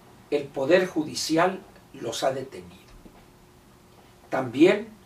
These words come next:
los integrantes del Consejo General del ine y los magistrados del Tribunal Electoral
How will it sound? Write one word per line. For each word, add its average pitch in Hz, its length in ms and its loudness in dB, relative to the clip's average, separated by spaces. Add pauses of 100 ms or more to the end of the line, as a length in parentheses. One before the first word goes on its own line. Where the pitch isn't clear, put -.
(420)
los 156 240 -2
integrantes 165 800 2
del 160 180 0
Consejo 185 560 -2
General 160 480 0
del 151 200 -2
ine 180 360 -6 (480)
y 170 120 0
los 151 260 2
magistrados 165 1080 2 (200)
del 139 220 -2
Tribunal 131 540 -4
Electoral 135 720 -4